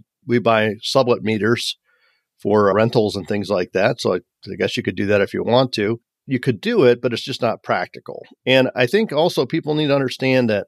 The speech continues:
some of these tools aren't all made the same. Some of them use an estimated power factor, or they use an estimated voltage, or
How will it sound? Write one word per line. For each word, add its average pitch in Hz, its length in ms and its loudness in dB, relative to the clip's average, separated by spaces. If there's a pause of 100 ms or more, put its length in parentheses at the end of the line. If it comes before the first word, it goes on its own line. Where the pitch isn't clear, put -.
(140)
some 160 240 -2
of 214 40 2
these 202 160 -4
tools 160 360 0
aren't 127 180 2
all 127 220 0
made 113 340 -2
the 92 80 -6
same. 85 500 -10
Some 131 300 0
of 160 60 0
them 160 260 2
use 127 420 -2
an 113 300 -2
estimated 117 540 0
power 143 320 0
factor, - 580 -10
or 120 160 2
they 123 80 4
use 127 260 0
an 117 120 -4
estimated 120 680 -2
voltage, 110 640 -2
or 110 360 0